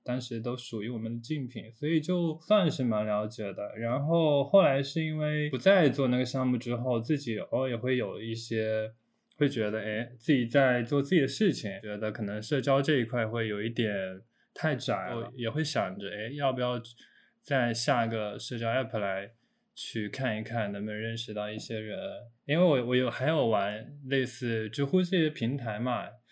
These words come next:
就比如说我，我之前可能有一篇回答可能赞还蛮多的，然后有一个社交 app 的运营人员也有邀请我去体验他们的产品，这也是另外一个契机，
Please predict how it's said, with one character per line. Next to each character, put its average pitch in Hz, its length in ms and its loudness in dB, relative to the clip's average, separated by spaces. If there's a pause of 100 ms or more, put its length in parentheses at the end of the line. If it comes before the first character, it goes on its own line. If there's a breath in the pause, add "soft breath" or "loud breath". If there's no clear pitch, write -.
(180 soft breath)
就 127 340 4
比 110 100 -2
如 120 40 0
说 135 140 -2
我， 117 280 -4
我 123 80 -2
之 170 120 -4
前 160 180 -2
可 139 100 -2
能 123 100 0
有 120 120 0
一 120 80 0
篇 123 560 -4 (380 soft breath)
回 117 140 0
答 110 180 4
可 110 140 -6
能 101 400 -6 (240)
赞 147 200 4
还 110 120 -2
蛮 107 260 -4
多 117 240 0
的， 107 100 -2
然 101 120 -4
后 110 40 -2
有 120 320 -4
一 101 140 -6
个 113 320 -4
社 127 220 -4
交 120 160 -2
app 123 480 0 (500)
的 101 420 0
运 127 200 2
营 120 80 2
人 107 180 0
员 104 180 -4
也 107 120 -4
有 117 100 -4
邀 123 180 0
请 113 280 -4
我 104 80 -4
去 - 120 -10
体 107 200 -12
验 104 120 -8
他 110 80 -10
们 123 120 -4
的 123 80 -4
产 107 320 -6
品， 104 320 -6
这 170 120 0
也 143 140 0
是 143 240 -4
另 190 160 0
外 233 140 6
一 135 40 4
个 127 80 0
契 117 300 -2
机， 107 300 -8